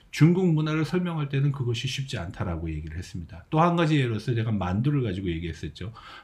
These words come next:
북방에서는 설 때 만두를 먹는 풍속이 있는데 남방에서는 쌀 자체를 먹는 풍속보다는 면을, 아, 저, 면을 먹는 풍속보다는 쌀을 먹는 풍속이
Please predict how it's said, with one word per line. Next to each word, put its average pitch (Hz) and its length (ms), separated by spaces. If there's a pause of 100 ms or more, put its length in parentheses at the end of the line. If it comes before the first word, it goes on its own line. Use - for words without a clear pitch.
북방에서는 165 1040
설 165 360
때 165 120
만두를 117 500
먹는 117 380
풍속이 135 360
있는데 104 340
남방에서는 156 800 (600)
쌀 214 360
자체를 151 400
먹는 135 360
풍속보다는 123 760
면을, 107 460
아, 85 100
저, 95 100
면을 131 400
먹는 147 320
풍속보다는 135 640
쌀을 156 380
먹는 139 340
풍속이 127 440